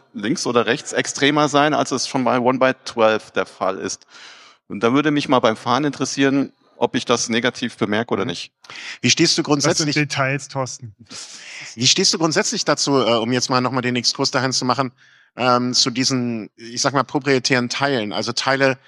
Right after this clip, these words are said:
Speaker 1: Ja.
Speaker 3: die wirklich schwierig zu bekommen sind? Ich stell dir deswegen auch die Frage, ich erinnere mich, dass du bei einem Transcontinental Race,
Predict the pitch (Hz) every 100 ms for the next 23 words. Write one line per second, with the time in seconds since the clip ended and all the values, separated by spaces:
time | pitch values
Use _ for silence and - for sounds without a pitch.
0 | _ _ - 110 104 139 123 117 147 151
1 | 147 - 151 156 - 147 - 156 123 113
2 | 120 - - 135 127 147 - 160 156 156
3 | - 147 147 135 113 180 143 175 - 139
4 | 139 127 120 151 147 151 - 143 147 147
5 | 185 147 127 160